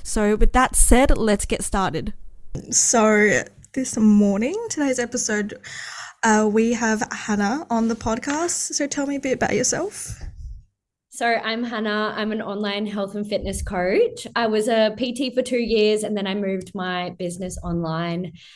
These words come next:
Speaker 2: Um, I'm a lover of all things health and fitness. Um,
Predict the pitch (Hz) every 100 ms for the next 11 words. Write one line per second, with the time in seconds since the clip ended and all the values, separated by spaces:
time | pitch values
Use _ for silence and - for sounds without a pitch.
0 | - _ _ 202 196 190 190 190 190 208
1 | 202 196 190 185 190 196 190 185 175 -
2 | 185 180 196 190 185 185 190 185 190 196
3 | - 254 240 240 240 233 240 - - -
4 | - 190 190 180 180 185